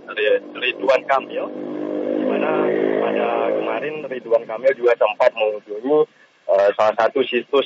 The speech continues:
eh, bersejarah tsunami, yaitu Museum Tsunami, yang, eh, merupakan, eh, arsitekturnya langsung dari, eh, Gubernur Jawa Barat, eh, Ridwan Kamil.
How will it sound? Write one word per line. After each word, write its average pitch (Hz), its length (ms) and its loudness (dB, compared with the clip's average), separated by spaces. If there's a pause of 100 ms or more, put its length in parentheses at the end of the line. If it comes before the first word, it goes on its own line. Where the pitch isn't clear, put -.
(160)
eh, 110 320 2
bersejarah 107 560 2
tsunami, 107 560 -2
yaitu 113 240 2
Museum 117 480 0
Tsunami, - 800 -2 (240)
yang, 104 220 4 (180)
eh, 104 320 2
merupakan, 117 460 -2 (260)
eh, 98 320 2
arsitekturnya 113 960 0
langsung 113 320 0
dari, 110 400 0
eh, - 400 -4
Gubernur 104 320 2
Jawa 101 240 2
Barat, 101 320 2
eh, 95 240 -2
Ridwan 101 480 -2
Kamil. 110 320 2